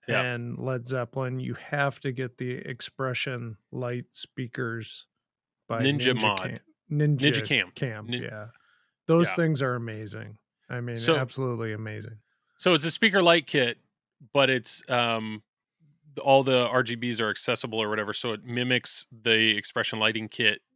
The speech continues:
Speaker 1: lights around your speakers.
Speaker 2: To a T.
Speaker 1: Yeah. Yeah, that's awesome. And you, you bought them for both Led Zeppelin and,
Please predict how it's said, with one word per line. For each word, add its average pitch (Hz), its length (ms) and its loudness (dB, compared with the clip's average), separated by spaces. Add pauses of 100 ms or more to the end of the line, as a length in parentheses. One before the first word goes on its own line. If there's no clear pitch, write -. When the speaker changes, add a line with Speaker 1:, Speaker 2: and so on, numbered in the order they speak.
(160)
Speaker 1:
lights 113 580 0 (340)
around 117 420 2
your 101 100 -2
speakers. - 540 -10 (240)
Speaker 2:
To 185 140 4
a 160 60 4
T. - 280 -6 (640)
Speaker 1:
Yeah. 113 140 -4 (420)
Yeah, 107 140 -4 (120)
that's 131 200 0
awesome. 101 340 -2 (220)
And 131 160 0
you, 135 140 2
you 139 280 0
bought 120 340 2
them 113 220 -2
for - 160 -8
both 110 380 -6 (120)
Led 117 180 -2
Zeppelin 110 320 -6
and, 110 340 0